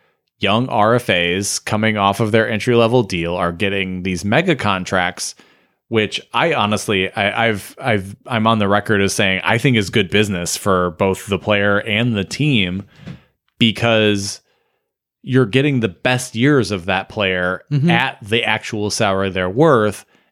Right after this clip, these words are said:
Speaker 1: And then when they turn thirty or whatever, and you don't wanna pay them nine million a year anymore, you just let 'em walk. Whereas, like,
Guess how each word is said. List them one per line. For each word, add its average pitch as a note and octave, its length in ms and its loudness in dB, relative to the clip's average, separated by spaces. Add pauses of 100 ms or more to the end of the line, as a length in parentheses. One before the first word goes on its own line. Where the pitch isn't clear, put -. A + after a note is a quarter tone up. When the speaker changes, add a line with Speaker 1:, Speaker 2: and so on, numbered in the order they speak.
Speaker 1:
And C#3 120 4
then C3+ 140 2
when C3 120 0
they B2+ 140 2
turn A#2 380 -4
thirty C3+ 600 2
or F#2 100 -2
whatever, F#2+ 600 2
and A#2 200 -2
you G2+ 120 0
don't A#2 260 0
wanna G#2+ 220 0
pay B2 260 0
them G#2+ 220 0
nine G#2+ 320 0
million C#3+ 400 2
a A2 40 2
year C#3+ 360 2
anymore, G2 360 -2
you C3 120 2
just C#3 140 -2
let D3 200 4
'em C#3 140 0
walk. D3 500 0 (640)
Whereas, G#2+ 920 2
like, A#2+ 380 -2